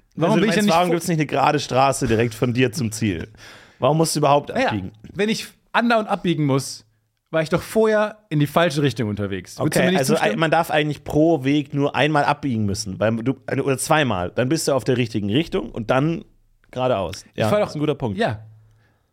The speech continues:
Speaker 1: Da hab ich so, war ich laut auf mein Navi eingestimmt
Speaker 2: Ich
Speaker 1: gesagt,
Speaker 2: glaub, du
Speaker 1: war
Speaker 2: hast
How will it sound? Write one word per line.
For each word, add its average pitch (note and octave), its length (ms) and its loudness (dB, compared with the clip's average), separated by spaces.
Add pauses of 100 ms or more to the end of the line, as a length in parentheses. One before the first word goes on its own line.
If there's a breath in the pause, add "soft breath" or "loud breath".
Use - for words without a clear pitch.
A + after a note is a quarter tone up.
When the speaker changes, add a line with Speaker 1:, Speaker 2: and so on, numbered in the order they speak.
(360)
Speaker 1:
Da F3 80 -2
hab E3+ 60 2
ich D3+ 60 0
so, D#3 160 2
war D#3 100 2
ich C#3 140 -4
laut G#3+ 260 0
auf D#3 140 -10
mein D#3 140 2
Navi E3 240 4
eingestimmt C3+ 400 2
Speaker 2:
Ich A2+ 60 -2
Speaker 1:
gesagt, C#3 220 2
Speaker 2:
glaub, - 20 -
du D#3+ 60 2
Speaker 1:
war D3 140 4
Speaker 2:
hast G3 40 2